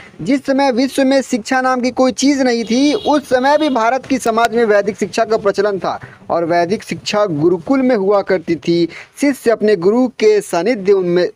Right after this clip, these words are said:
जाकर रहकर शिक्षा प्राप्त किया करते थे। यह शिक्षा न केवल सामाजिक बल्कि अस्त्र शस्त्र, संगीत, राजनीति, ज्योतिष, खगोल आदि से भी जुड़ा हुआ था।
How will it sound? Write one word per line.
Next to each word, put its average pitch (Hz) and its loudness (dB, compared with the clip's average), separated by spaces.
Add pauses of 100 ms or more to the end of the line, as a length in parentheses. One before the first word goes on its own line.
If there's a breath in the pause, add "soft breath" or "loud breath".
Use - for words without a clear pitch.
जाकर 151 0
रहकर 220 0
शिक्षा 190 -4
प्राप्त 160 -2
किया 165 -2
करते 151 -2
थे। 196 2 (340 loud breath)
यह 233 0
शिक्षा 175 -4 (260 loud breath)
न 262 2
केवल 233 0
सामाजिक 160 -2
बल्कि 160 -2 (400 loud breath)
अस्त्र 233 -2
शस्त्र, 185 -4 (200 loud breath)
संगीत, 202 -4
राजनीति, 180 0 (220 loud breath)
ज्योतिष, 233 0
खगोल 175 0
आदि 143 0
से 147 -2
भी 170 -4 (240 loud breath)
जुड़ा 139 2
हुआ 120 0
था। 143 -2